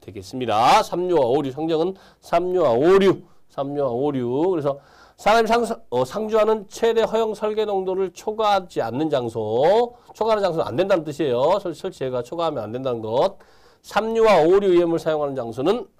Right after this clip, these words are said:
안 된다라고 해서 제외 대상. 여러분들 가만히 보시면 알겠지만 이번 십팔 년도 삼 회차 문제는 거의 다 대부분이 설치 제외, 설치 아니하는 장소, 요런 문제가 많이 출제됐죠.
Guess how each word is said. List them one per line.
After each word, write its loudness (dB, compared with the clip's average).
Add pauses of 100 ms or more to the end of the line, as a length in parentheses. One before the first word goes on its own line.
안 -14
된다라고 -2
해서 -6
제외 -6
대상. 0 (1400)
여러분들 2
가만히 2
보시면 0
알겠지만 2
이번 -2
십팔 -2
년도 2
삼 -4
회차 -2
문제는 -2
거의 0
다 2
대부분이 0 (340)
설치 -2
제외, 4
설치 -2
아니하는 0
장소, -2
요런 -2
문제가 -4
많이 -8
출제됐죠. -6